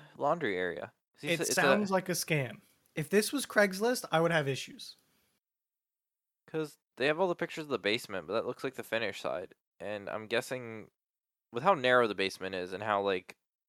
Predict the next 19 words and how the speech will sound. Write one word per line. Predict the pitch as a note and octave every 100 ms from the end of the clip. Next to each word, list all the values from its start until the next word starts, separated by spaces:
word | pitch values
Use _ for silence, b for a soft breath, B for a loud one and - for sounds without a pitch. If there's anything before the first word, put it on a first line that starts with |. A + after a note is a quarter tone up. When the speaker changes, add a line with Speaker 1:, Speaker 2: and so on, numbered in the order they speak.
| -
Speaker 1:
kinda | - G2+ A2+ A#2
wide | A2 G#2+ A2+ A2
the | F#2
upstairs | G#2 - D#3 E3+ F3
is, | A3 C4 - _ _ _ _ _ _ _ _ _ _ _ _ _ -
there | C3
has | G#3+
to | -
be | G2+
so-, | - -
like, | - A2
I, | G#2 - -
I |
mean, | A#2+ A2
the |
water | G2 A#2 D#3
tanks | - E2 -
are |
somewhere. | - G#2+ G#2+ E2